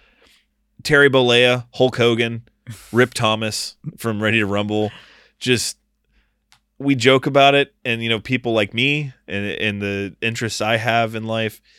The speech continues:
there is some fun to be had with that movie, but there's no way in good conscience I could not acknowledge just how hilariously bad he is in that movie,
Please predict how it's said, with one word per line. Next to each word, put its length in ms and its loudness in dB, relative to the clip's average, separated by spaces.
there 360 0
is 260 0
some 340 -8
fun 540 -4
to 80 -8
be 180 -4
had 240 -6
with 140 -8
that 160 -2
movie, 400 -4
but 140 -4
there's 180 -2
no 160 0
way 160 4
in 120 -2
good 160 -2
conscience 580 -8
I 240 -8
could 340 -8
not 280 -6
acknowledge 640 -8
just 220 -12
how 320 -2
hilariously 880 -4
bad 320 -6
he 100 -8
is 160 -8
in 60 -12
that 180 -10
movie, 340 -10